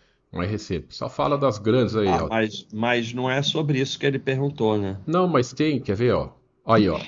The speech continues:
Speaker 1: essa aí, ó, a, aperta essa aí, a da União, União Group aí, essa seguradora.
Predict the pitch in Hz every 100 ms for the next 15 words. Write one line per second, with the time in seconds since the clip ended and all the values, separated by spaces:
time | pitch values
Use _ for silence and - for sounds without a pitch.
0 | - 104 113 131 113 117 143 170 180 -
1 | _ _ _ _ _ _ _ _ - 104
2 | 92 85 82 82 78 73 - _ - -
3 | 113 113 104 - 87 87 78 73 87 87
4 | 87 90 87 78 80 87 90 85 80 85
5 | 80 76 - 73 71 73 - 85 80 82
6 | 73 76 69 -